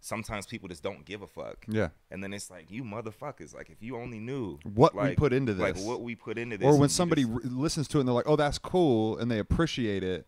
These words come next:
Speaker 1: Yeah.
Speaker 2: You know, when they can listen to this podcast, though, and kinda hear about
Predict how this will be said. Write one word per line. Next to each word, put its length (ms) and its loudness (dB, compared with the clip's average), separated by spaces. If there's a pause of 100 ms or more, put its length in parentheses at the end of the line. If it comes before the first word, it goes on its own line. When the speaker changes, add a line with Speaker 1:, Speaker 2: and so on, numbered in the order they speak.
(140)
Speaker 1:
Yeah. 280 -2
Speaker 2:
You 80 2
know, 140 2
when 180 4
they 80 2
can 140 -2
listen 200 -2
to 40 -2
this 120 -4
podcast, 600 0
though, 180 2
and 100 -4
kinda 200 -2
hear 560 0
about 560 -4